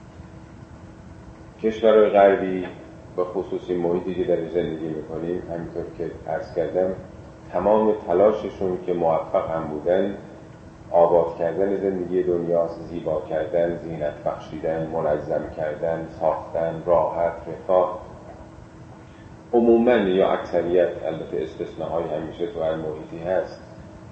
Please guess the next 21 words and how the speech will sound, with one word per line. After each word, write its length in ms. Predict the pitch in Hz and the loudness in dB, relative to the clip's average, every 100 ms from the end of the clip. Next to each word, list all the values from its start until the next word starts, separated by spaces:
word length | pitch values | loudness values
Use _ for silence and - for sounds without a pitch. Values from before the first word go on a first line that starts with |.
| - - | -20 -10
همین 400 | 120 156 151 107 | 2 4 4 4
دنیا 360 | 87 87 85 78 | 4 4 4 2
رو 140 | 71 | 2
می‌خوان 300 | 73 - 73 - - - - | -4 -8 -8 -10 -14 -14 -4
و 80 | 98 | 0
موفق 640 | 98 101 101 110 101 101 | 4 2 2 0 -2 -2
هم 120 | 92 | -2
بودن. 360 | 82 80 82 73 - - - - - - - - - - - - - - - - - 92 | -2 -4 -2 -4 -6 -16 -18 -20 -20 -20 -20 -18 -18 -18 -18 -18 -18 -20 -20 -20 -18 0
ما 200 | 101 131 | 6 8
در 280 | 127 120 117 | 8 6 8
ممالک 440 | 117 117 110 113 - | 6 8 6 4 0
اسلامی 580 | 107 - 104 95 98 101 | -2 -2 2 2 2 2
یا 220 | 95 90 | 4 4
در 200 | 90 87 | 4 2
مشرق 600 | 82 82 - 87 80 85 | 2 -2 -2 -2 0 -2
زمین، 280 | 90 104 98 - - - - - | 0 -4 -6 -10 -18 -20 -18 -16
کشورهایی 440 | 80 - 78 76 73 76 | -12 -6 -2 -2 -2 -6
که 60 | |
اعتقاد 600 | 76 73 - 80 78 76 78 76 - - - - - - - - - | -6 -6 -6 -2 0 0 -2 -6 -10 -18 -20 -20 -20 -20 -20 -18 -4
دینی 300 | 92 92 90 | -2 0 2
دارند، 500 | 92 92 104 117 | 4 4 6 4